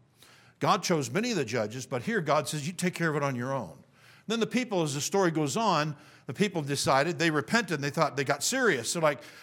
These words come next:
"You know, we've cried unto God, and God said, 'Get lost.'" And then they said to God, "God," they're crying to God again,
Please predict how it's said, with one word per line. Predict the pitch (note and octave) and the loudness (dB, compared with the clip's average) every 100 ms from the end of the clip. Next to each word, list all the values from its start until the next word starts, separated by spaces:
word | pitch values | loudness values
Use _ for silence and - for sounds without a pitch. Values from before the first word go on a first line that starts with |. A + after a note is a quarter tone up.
| - | -8
"You | B2 | -2
know, | F3+ | 0
we've | E3+ - | 0 0
cried | F3 G#3+ | -2 -2
unto | C3+ | -6
God, | A2 F#3+ G#3+ | -6 -6 -6
and | B2 | -6
God | C#3+ A3 | -6 -6
said, | - A2+ | -10 -8
'Get | G#2 - | -8 -6
lost.'" | E3+ D#3+ C#3+ - - - _ _ _ _ _ _ _ _ _ _ _ - - - - - | -8 -8 -8 -12 -16 -20 _ _ _ _ _ _ _ _ _ _ _ -20 -20 -20 -16 -6
And | C#3 | -2
then | E3 | 0
they | D#3+ | 0
said | C3 E3 B2 | 0 0 -2
to | A2+ | -2
God, | C3+ C3+ F#2+ - | 0 0 -2 0
"God," | A3+ B3+ D#3+ A2+ - - | 4 4 2 -2 -18 -18
they're | - | -14
crying | A2+ D#3+ D#3+ D3 | -10 -4 -2 -2
to | |
God | C3 C#3 | -2 -2
again, | A#2 D3 A2 | -2 -4 -6